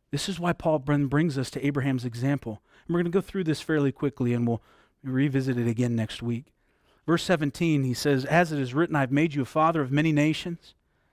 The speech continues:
in the presence of him whom he believed, God, who gives life to the dead and calls those things which do not exist as though they did."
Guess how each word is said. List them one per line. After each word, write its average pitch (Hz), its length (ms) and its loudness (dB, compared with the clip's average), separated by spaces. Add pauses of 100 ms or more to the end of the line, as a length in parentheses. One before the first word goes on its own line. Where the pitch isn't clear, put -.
(260)
in 135 80 2
the 131 80 2
presence 185 520 0
of 135 160 -4
him 190 420 2 (380)
whom 208 220 4
he 202 280 2
believed, 156 840 2 (520)
God, 160 500 4 (760)
who 175 120 2
gives 156 200 4
life 190 340 4
to 214 100 0
the 185 100 -4
dead 180 300 6
and 160 100 -2
calls 196 380 2
those 185 240 0
things 190 240 0
which 151 220 -4
do 190 120 2
not 190 200 6
exist 165 380 0
as 151 180 0
though 185 180 4
they 170 220 4
did." 175 380 4